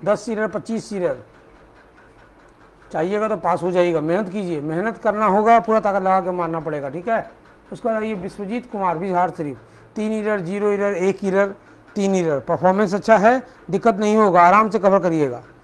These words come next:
विवेक मिश्रा, सात एरर, आठ एरर, पच्चीस एरर, चाहिएगा तो हो जाएगा, मेहनत अच्छा से करिएगा, typing आपका निकल जाएगा। वसीम अख्तर, एक चार,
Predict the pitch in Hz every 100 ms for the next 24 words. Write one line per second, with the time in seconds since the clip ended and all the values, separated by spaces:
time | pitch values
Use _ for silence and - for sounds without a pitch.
0 | - _ 170 202 233 214 214 220 196 151
1 | 208 208 214 180 156 113 - - - -
2 | _ - - - - - - - 170 208
3 | 185 185 151 131 - - - - 175 -
4 | 220 180 185 165 139 - - - - 180
5 | 214 214 220 190 175 180 180 156 139 143
6 | 165 190 196 - 190 180 185 202 202 220
7 | 233 - - - - 180 185 190 180 175
8 | 170 165 160 131 123 - - 170 170 240
9 | 240 208 - - 170 135 185 196 233 165
10 | - 190 202